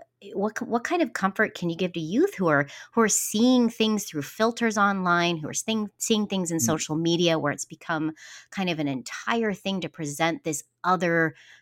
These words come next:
Speaker 1: distortion of yourself online and this kind of disconnected concept that, that makes them feel like, "Well, at least in this space, I'm something."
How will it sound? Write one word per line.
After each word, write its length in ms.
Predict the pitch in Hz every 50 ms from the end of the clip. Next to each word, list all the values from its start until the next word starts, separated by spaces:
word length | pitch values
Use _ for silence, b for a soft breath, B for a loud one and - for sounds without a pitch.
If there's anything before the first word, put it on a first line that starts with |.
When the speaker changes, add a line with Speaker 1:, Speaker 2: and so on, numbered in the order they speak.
| B _ 156
Speaker 1:
distortion 640 | 139 175 156 - - - 175 160 170 - - 175 156
of 140 | 147 143 135
yourself 440 | 139 147 143 - 151 143 135 - -
online 600 | - 143 143 139 139 131 131 131 127 127 123 120
and 140 | 117 - - 147
this 120 | 143 139 -
kind 180 | - 151 135
of 120 | 131 135 -
disconnected 720 | - 143 - - - 147 135 127 135 - - 110 107 -
concept 560 | - - 135 143 139 - 143 127 123 - _
that, 160 | - 139 - -
that 220 | 151 156 147 -
makes 280 | 165 165 165 160 - -
them 140 | 170 143
feel 340 | 139 139 - - 160 160 151
like, 220 | 147 139 127 - -
"Well, 200 | 143 147 - -
at 100 | 156 -
least 360 | 190 175 226 247 262 - -
in 140 | 190 160 156
this 180 | 160 170 165 -
space, 500 | - - 170 147 139 143 139 - - B B B B B B
I'm 200 | - 151 156 151
something." 640 | 143 - - 156 143 143 139 - - - - - 160